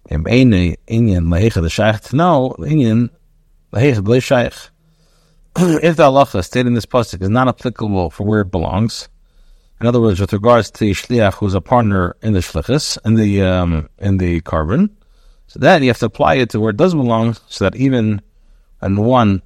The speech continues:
who does not have a Shutfus in the korban can act as a Shlichus.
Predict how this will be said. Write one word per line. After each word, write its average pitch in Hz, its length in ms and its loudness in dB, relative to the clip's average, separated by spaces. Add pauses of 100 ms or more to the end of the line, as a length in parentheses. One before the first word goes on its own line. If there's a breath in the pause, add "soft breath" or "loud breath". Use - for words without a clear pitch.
who 95 140 -4
does 90 120 -2
not 156 280 4
have 107 360 0 (120)
a 95 340 -2 (160)
Shutfus - 460 -4
in 113 80 2
the 113 40 2
korban 156 400 2
can 123 120 -2
act 120 200 -2
as 101 80 -4
a 95 60 -2
Shlichus. - 480 -14